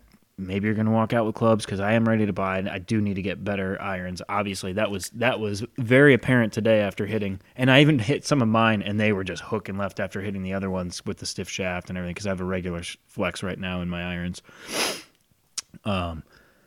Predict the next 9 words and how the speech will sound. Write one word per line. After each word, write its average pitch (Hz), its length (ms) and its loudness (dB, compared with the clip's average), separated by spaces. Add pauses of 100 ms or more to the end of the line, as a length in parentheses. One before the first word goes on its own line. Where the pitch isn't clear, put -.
(180)
so, 139 280 8 (1300)
overall, 143 720 12 (1080)
getting 139 300 10
fit 151 240 6
for 147 140 2
golf 139 280 6
clubs, 151 440 2 (180)
yes, 113 680 4 (140)
yes, 117 600 2